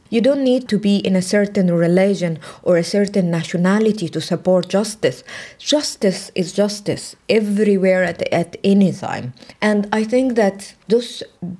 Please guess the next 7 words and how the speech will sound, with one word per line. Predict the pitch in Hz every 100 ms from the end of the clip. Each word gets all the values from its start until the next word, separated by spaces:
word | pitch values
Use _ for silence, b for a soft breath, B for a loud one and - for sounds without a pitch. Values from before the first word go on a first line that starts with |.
| -
people | 208 185 165 -
or | 156 165 160
the | 180
Jewish | 160 196 170 165 156 -
or | 165
the | 165
Israelis | - 170 - 190 185 180